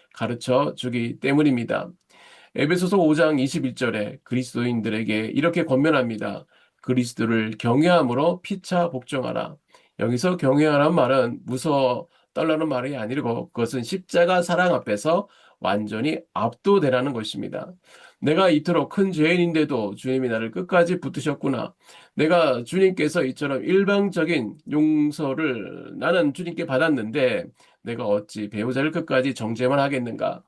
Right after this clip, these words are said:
내게 부어주신 주님의 빚진 사랑이 있으니 그 사랑을 힘입어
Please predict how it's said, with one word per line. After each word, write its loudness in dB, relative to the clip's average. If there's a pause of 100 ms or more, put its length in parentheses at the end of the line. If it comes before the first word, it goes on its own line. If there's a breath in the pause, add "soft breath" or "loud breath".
(600 loud breath)
내게 2
부어주신 0
주님의 -2
빚진 0
사랑이 -2
있으니 -4
그 -8
사랑을 -2
힘입어 4